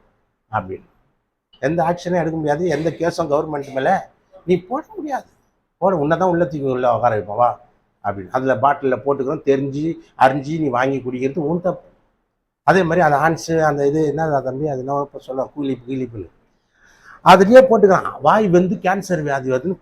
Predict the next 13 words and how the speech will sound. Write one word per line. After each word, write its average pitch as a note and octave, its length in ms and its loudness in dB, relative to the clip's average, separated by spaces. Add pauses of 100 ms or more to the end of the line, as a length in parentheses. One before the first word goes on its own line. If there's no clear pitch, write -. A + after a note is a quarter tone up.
போட்டாவே F#3+ 520 0
போட்டுருவான். C3+ 460 -4
அது D#3 260 4
வாய் D4+ 280 -2
அப்பதான் G#3 400 -2
வாயில F3+ 280 4
போட்டு F#3 300 -4
அடிக்குன்னு E3 680 -8
போகுது F3+ 200 -2
ஜனம். B2 300 -10 (1400)
அப்புறம் G3+ 300 0
கேன்சர் F3+ 400 -2
வந்துருச்சு. A#2 500 -6